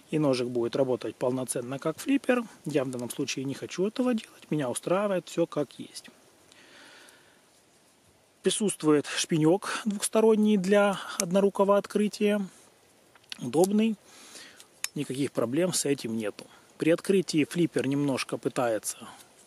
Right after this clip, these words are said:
врезается иногда в палец, мешает открытию, но в принципе в данном случае проблем с этим нету. Проблемы с этим флиппером есть у C L X R, там он мешает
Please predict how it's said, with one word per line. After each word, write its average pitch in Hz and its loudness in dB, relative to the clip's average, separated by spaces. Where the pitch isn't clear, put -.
врезается 127 2
иногда 117 -4
в - -16
палец, 247 2
мешает 226 0
открытию, 214 -2
но 190 -2
в 208 -8
принципе 165 -2
в 127 -10
данном 165 -2
случае 175 0
проблем 127 -4
с - -4
этим 131 -2
нету. 104 -6
Проблемы 185 2
с - -2
этим 143 -2
флиппером 185 0
есть 143 -2
у 135 -6
C 131 -2
L 117 0
X - -2
R, 208 2
там 175 0
он 135 0
мешает 143 -2